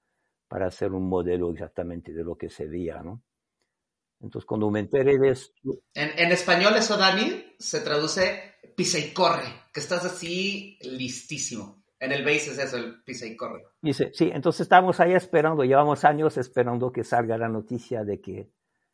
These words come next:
Speaker 1: hay una señal de la estrella de neutrones, ¿no? Entonces, cuando llegó esto, inmediatamente les mandé un correo electrónico a mis colegas y les, "No, tenemos que sacarlo", pero eran viernes, el lunes tenemos que tener el paper afuera, porque nos van a robar, todo el mundo va a brincar sobre esto, ¿no?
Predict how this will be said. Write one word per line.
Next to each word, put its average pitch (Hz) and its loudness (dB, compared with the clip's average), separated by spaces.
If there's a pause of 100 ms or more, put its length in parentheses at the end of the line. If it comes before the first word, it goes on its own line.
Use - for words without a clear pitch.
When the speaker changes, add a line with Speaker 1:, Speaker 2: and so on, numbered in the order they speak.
(220)
Speaker 1:
hay 135 6
una 139 0
señal 131 2
de 120 4
la 110 2
estrella 107 -4
de 107 -4
neutrones, 110 -4
¿no? 127 -10 (760)
Entonces, - -6
cuando 147 6
llegó 165 6
esto, 156 2
inmediatamente 120 0
les 113 0
mandé 110 -2
un 104 -2
correo 104 2
electrónico 101 -6
a 95 -6
mis 92 -8
colegas 120 -4
y 101 -8
les, 95 -14
"No, 110 -6
tenemos 120 -2
que 120 -6
sacarlo", 107 -6
pero 82 -4
eran 110 -2
viernes, 117 -4
el 110 -2
lunes 147 2
tenemos 107 -8
que - -20
tener 98 -8
el 92 -8
paper 90 -10
afuera, 95 -12 (400)
porque - -6
nos 104 -2
van 117 -2
a 104 -2
robar, 98 -2
todo 143 4
el 165 8
mundo 139 2
va 123 4
a 113 0
brincar 110 -4
sobre 101 -6
esto, 90 -10
¿no? 104 -14